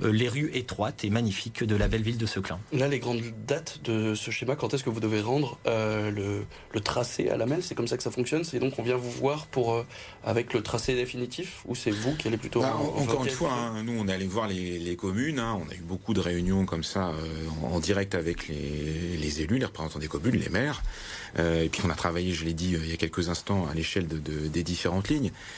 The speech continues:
Speaker 3: Il y a cette concertation préalable qui se déroule jusqu'au cinq avril. L'idée, c'est aussi de recueillir, euh, l'avis de, de, des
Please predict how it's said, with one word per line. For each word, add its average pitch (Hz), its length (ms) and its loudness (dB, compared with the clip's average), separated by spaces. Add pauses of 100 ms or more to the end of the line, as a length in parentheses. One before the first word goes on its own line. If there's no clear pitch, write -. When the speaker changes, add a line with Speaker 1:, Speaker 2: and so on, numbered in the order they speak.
(320)
Speaker 3:
Il - 40 -2
y 98 40 6
a 98 40 6
cette 101 160 2
concertation 98 480 2
préalable 98 260 0
qui - 100 -10
se - 140 -2
déroule 87 300 0
jusqu'au - 180 -4
cinq 82 220 -2
avril. 98 440 0
L'idée, 82 240 -2
c'est - 120 -4
aussi - 260 -4
de 85 60 -4
recueillir, 98 760 2 (480)
euh, 90 420 4
l'avis 92 360 0
de, 85 160 2
de, 85 160 2
des 82 160 -2